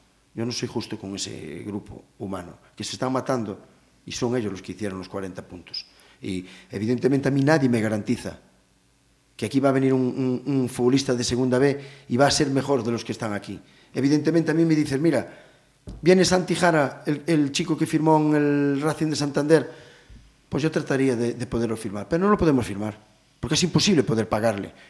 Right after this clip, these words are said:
lo que le pagó el Racing de Santander a ese futbolista. Ese es el problema de, de este Pontevedra. Esa es la, la, la realidad, lo que yo quiero que el aficionado entienda. Y yo, para firmar un futbolista normal,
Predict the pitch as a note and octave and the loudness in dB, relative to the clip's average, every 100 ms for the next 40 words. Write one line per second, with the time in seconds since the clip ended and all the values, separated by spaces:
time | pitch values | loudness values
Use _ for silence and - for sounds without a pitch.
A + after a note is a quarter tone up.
0 | _ - B2+ B2+ A#2+ B2+ B2+ B2 B2+ B2+ | _ -4 0 2 4 6 4 4 2 0
1 | A#2+ A#2+ A2 A#2 A#2 A2 G#2 G#2+ G#2 F#2+ | -2 -2 -2 -2 -2 -4 -4 -8 -8 -10
2 | - - - - A#3 G3+ C#3 A#2+ C#3 E3+ | -12 -16 -18 -2 0 2 -2 -4 -2 -2
3 | A2+ A2 A#2 - - G2+ G#2 G2 D#2 - | -2 -2 -4 -6 -8 -8 -8 -8 -10 -16
4 | - - E3 A#3+ C#3 - - - C3+ C3+ | -12 -6 -2 -2 -4 -12 -18 0 0 2
5 | - D3+ - - - - C#3 C3+ C3+ D#3 | 2 0 0 -8 -16 0 2 4 4 4
6 | C#3+ C3+ C#3 - - A2+ E3 D3+ C#3 C#3 | 4 2 6 4 6 4 4 4 2 0
7 | C3 D#3 C#3+ - - - C3 C#3+ B2 G2+ | 2 2 2 -2 -16 -6 0 4 2 2
8 | E2 - - - C#3 B2+ F3+ F#3 - - | -8 -16 -20 -4 0 8 8 8 2 4
9 | F3 F#3 G3 E3 - - - _ _ _ | 6 6 6 4 2 -12 -20 _ _ _
10 | _ _ _ G3+ F#3+ G3+ G3 - A#2 - | _ _ _ 0 4 6 6 4 -6 -10
11 | - _ _ - C#3 D3+ C#3+ G3 B3 A#3+ | -18 _ _ -6 2 6 8 8 8 6